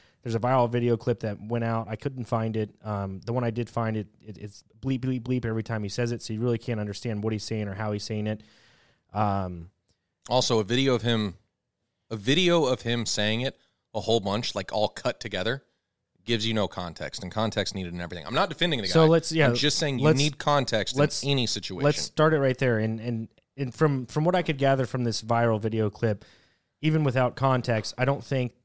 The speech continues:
Speaker 1: when he was saying these things that it was for an educational purpose.
Speaker 2: It probably wasn't.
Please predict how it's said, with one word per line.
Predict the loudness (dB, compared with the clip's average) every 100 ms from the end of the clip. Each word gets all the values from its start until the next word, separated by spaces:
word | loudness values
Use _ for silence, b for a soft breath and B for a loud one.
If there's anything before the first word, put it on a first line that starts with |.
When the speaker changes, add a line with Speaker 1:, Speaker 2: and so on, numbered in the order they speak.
| -8
Speaker 1:
when | -4
he | 0 0
was | 0
saying | 0 0 0 0
these | -2 -2
things | -2 -2 -2
that | -4
it |
was | -4 -4
for | -2
an | -2
educational | -4 -4 -6 -6 -10
purpose. | -6 -8 -8 -8
Speaker 2:
It | -4
probably | 2 2 2
wasn't. | -2 -4 -8 -12